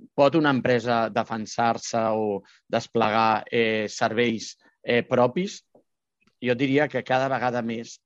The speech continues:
les empreses, eh, petites i mitjanes, inclús els ajuntaments petits o entorns,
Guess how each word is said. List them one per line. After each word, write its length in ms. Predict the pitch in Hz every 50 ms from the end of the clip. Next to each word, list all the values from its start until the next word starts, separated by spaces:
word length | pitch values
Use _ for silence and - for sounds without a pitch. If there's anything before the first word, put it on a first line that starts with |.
| - 120
les 380 | 117 113 104 101 98 90 - - - - _ -
empreses, 720 | 110 110 107 95 - 110 110 107 98 110 113 113 - - - _ _ _ _ _ _ _ -
eh, 360 | - 113 107 104 104 104 - -
petites 400 | - 110 - 120 107 117 113 -
i 80 | 113
mitjanes, 560 | 110 107 - - 113 107 104 110 113 120 120 - _ _ _ _ -
inclús 360 | 117 113 - 131 135 127 -
els 160 | 131 131 117 -
ajuntaments 560 | 120 104 123 117 95 110 104 120 131 123 - -
petits 600 | - 110 104 - 120 123 120 117 - - - - _ _ _ _ _ _
o 440 | - 117 117 120 117 113 110 110 110 110
entorns, 760 | 110 107 101 - - 139 139 135 117 - - - - -